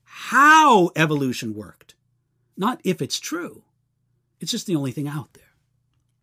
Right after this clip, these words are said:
Now, with some of the weaknesses inherent, at least from the fossil evidence, and I just want to repeat, I do understand that that's not the only pillar on which evolutionary theory stands,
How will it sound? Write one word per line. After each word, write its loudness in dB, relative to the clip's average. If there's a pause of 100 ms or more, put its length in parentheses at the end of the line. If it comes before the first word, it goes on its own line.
(1300)
Now, -4 (480)
with -4 (120)
some 0
of -2
the 6
weaknesses -2
inherent, -2
at -14
least -6
from 0
the -2
fossil -4
evidence, -2
and -2
I -6
just -8
want -2
to -4
repeat, -4 (420)
I 2
do -2
understand -2
that -6
that's -6
not -4
the -8
only 4
pillar 0
on -2
which -2
evolutionary -4
theory -6
stands, -12